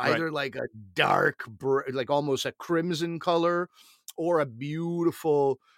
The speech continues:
Speaker 2: rust color, or
Speaker 1: She
Speaker 2: orange, or light yellow. Like,
Speaker 1: she,
Speaker 2: it
Speaker 1: she
Speaker 2: really
Speaker 1: adds
Speaker 2: spans the
Speaker 1: cream
Speaker 2: whole
Speaker 1: to it, so it has a bit of
Speaker 2: Of
Speaker 1: a pink
Speaker 2: course.
Speaker 1: color,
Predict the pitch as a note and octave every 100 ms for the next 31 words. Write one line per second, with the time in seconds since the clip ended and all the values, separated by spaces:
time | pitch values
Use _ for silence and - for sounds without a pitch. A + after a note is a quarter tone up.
0 | _ A#2+ B2 D#3+ D3+ - - - - F3
1 | E3+ E3 E3+ F3+ C3+ C3+ C3 - - E3+
2 | F3 F3 F3 E3 G3 E3 D#3+ D3+ D3 D#3
3 | D3 C3+ C3 G#2+ F2 A2+ C3 G3 - -
4 | G3 G#3 G#3 - C#3 C3 E3+ E3 G#2 A#2+
5 | G2 F2 - B2+ B2 C#3 C3+ B2+ A#2 A2
6 | A3+ C#3 - A2 G2+